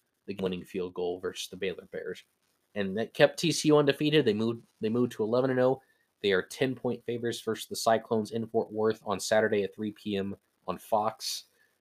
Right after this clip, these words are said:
The over-under is set at forty-seven and a half. Iowa State, most of their losses, like, six of their seven losses, have been in one-score games. So their record is a tad deceiving,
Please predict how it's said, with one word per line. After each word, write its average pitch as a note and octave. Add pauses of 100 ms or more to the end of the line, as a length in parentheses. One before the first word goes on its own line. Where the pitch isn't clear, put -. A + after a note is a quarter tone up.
(180)
The G2
over-under G2
is F2+
set F#2+
at E2
forty-seven G2
and F#2+
a -
half. G2+ (460)
Iowa C#3+
State, C#3+ (800)
most A2+
of E3+
their E3+
losses, D3+
like, -
six -
of D#3+
their D3
seven C3+
losses, A#2 (360)
have G2+
been G2
in G2+
one-score A2
games. A2
So F#2 (1120)
their A2
record C3+
is A2
a G2+
tad C#3+
deceiving, F#3